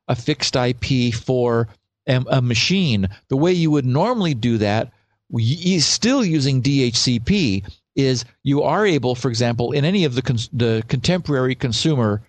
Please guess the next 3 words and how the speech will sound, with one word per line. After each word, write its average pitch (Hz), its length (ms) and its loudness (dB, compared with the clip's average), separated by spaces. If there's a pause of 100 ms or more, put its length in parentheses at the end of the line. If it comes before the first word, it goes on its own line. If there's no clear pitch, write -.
(260)
routers, 120 540 0 (320)
to 147 260 2 (320)
map 143 580 0